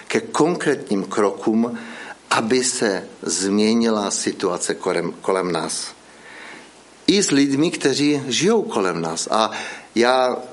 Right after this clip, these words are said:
jsem to několikrát říkal tady, že toužím a modlím se o to, a já věřím, že se mnozí z nás modlíme o to, aby se rozšířilo to společenství. Protože když se rozšíří společenství, to není o tom,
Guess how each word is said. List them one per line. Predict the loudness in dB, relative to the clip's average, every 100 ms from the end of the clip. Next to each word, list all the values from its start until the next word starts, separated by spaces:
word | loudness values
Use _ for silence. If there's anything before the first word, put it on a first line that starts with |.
| -2
jsem | 0 2
to | 2
několikrát | 2 2 2 4 2 2
říkal | 0 2 2 4
tady, | 2 2 2 0 -4 -16 -10 0
že | 0
toužím | 2 4 4 4 0 2
a |
modlím | 2 2 2 0
se | 2 0
o | 0 0
to, | 2 2 2 -2 -4
a | -2
já | 2
věřím, | 2 2 2
že | 2
se | 2
mnozí | 2 4 2 2
z | 2
nás | 2 2
modlíme | 2 2 2 4
o | 2 2
to, | 0 0 -6 -2 2
aby | 2 4 4 4 -2 -8 -6
se | 2 4 4
rozšířilo | 2 2 2 2 2 4 4 4
to | 2 -2
společenství. | 0 2 2 0 -2 -2 -4 -6 -4 -8 0
Protože | 0 2 2
když | 2 0
se | 4 2 2 2
rozšíří | 2 2 2 2 2
společenství, | 2 4 4 4 0 2 2
to | 4 4
není | 4 4 4 4
o | 2 4
tom, | 4 2